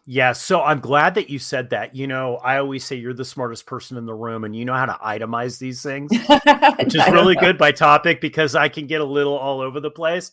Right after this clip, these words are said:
Speaker 2: <laughs>
Speaker 1: But yes, this is so good because I've noticed through with working with people that one of the big things, you know, and,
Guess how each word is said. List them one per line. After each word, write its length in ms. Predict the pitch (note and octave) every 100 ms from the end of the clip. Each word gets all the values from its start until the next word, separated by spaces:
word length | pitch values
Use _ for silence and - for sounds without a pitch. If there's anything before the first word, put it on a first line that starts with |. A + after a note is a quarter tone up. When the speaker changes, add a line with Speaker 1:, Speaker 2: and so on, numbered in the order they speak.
| _
Speaker 2:
<laughs> 240 | - G#3 -
Speaker 1:
But 300 | D#3 D3+ B2+
yes, 380 | D3 E3 - -
this 260 | E3 D#3+
is 140 | G#3+ D#3+
so 200 | - E3
good 180 | D#3+ C#3+
because 380 | C3+ - C#3 B2+ -
I've 240 | A#2+ D#3+
noticed 460 | F#3+ D#3+ C#3+ - -
through 380 | B2 C3 B2 A2
with 220 | A#2+ G#2
working 340 | A#2 B2 D3 C3
with 120 | B2+
people 500 | A#2 G2+ G2+ G2 _ _ _ _ _ _
that 180 | B2 B2
one 140 | C#3
of 80 | C#3
the 80 | A#2+
big 300 | - D3 C#3+
things, 380 | C#3 A2+ G#2 -
you 60 |
know, 160 | F3+ F3+
and, 240 | E3 E3